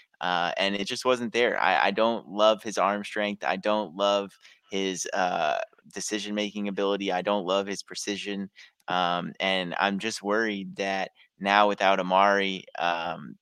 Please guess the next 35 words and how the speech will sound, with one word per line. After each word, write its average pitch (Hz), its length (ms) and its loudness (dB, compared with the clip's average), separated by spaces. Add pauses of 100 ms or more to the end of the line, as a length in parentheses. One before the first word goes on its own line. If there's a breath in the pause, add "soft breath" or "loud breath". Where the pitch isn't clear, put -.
bringing 104 400 -2
in 95 480 -4
a, 85 400 -4 (260)
a 87 160 -4
rookie 98 640 -4
from 92 420 -2
a 85 60 -6
small 104 360 4
school 101 480 -2
and 92 160 -4
Jalen 98 360 -2
Tolbert 98 460 -4 (280)
from - 140 -16
South 95 300 4
Alabama, 92 600 0 (800)
um, 87 440 -4 (320 soft breath)
I, 95 200 4
I'm 101 160 2
hopeful 127 600 2
that 98 240 2
he's 98 220 -4
a 98 80 -4
good 95 200 -4
player. 113 440 0 (340 soft breath)
Um, 87 380 -4
he's 92 320 -10
about 90 260 6
six - 240 -6
two, 104 340 -4
two 101 200 -8
hundred. 110 320 -2
He's 98 180 -6
a - 160 -20
big 95 220 -2
guy, 98 480 2